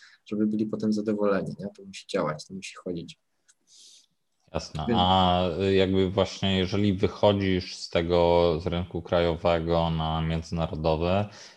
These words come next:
Speaker 2: e, czy do zespołu przynajmniej na część jakby etatu, czy na sam projekt, y, y, jakiegoś native'a też, też podłączacie? Czy będziecie
Speaker 1: Tak, tak,
Speaker 2: próbować?
Speaker 1: tak.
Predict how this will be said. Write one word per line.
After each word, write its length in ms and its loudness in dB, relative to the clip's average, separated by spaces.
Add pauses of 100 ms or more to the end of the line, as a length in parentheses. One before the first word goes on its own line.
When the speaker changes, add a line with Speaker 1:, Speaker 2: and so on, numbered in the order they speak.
Speaker 2:
e, 320 4 (140)
czy 240 0
do 280 2
zespołu 640 2
przynajmniej 600 -2
na 500 -2
część 720 -2
jakby 360 0
etatu, 480 -4
czy 160 -10
na 160 -4
sam 280 -6
projekt, 840 -4 (600)
y, 60 0
y, 100 4
jakiegoś 400 0
native'a 600 -2
też, 500 -4 (180)
też 160 -6
podłączacie? 840 -2 (120)
Czy 220 -2
będziecie 420 -2
Speaker 1:
Tak, 140 6
tak, 100 -4
Speaker 2:
próbować? 480 4
Speaker 1:
tak. 100 -10